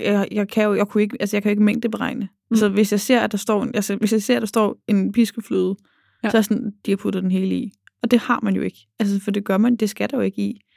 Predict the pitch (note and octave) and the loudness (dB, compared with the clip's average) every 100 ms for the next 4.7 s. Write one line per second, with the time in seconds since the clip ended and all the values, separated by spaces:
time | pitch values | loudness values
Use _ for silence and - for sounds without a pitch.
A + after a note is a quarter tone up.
0 | _ _ _ _ A3+ G#3+ G#3 G3 - G#3 | _ _ _ _ 4 4 4 2 2 4
1 | G#3+ A3 A3+ G#3 G#3 G3 - G#3+ - G3 | 4 2 2 2 2 0 -2 -4 -4 -10
2 | _ D#4 G3+ G3 A3+ G3 G#3 A3 A3 A3+ | _ -8 -8 -2 0 2 -2 -2 -4 -4
3 | A3+ G#3 G3 G#3 A#3+ - - G#3 G#3+ - | -2 -2 -4 -2 -2 -2 -4 -4 -6 -4
4 | G#3 G3+ F#3+ G3 G3+ G3+ G3+ | -2 -2 -2 -4 -2 -2 -4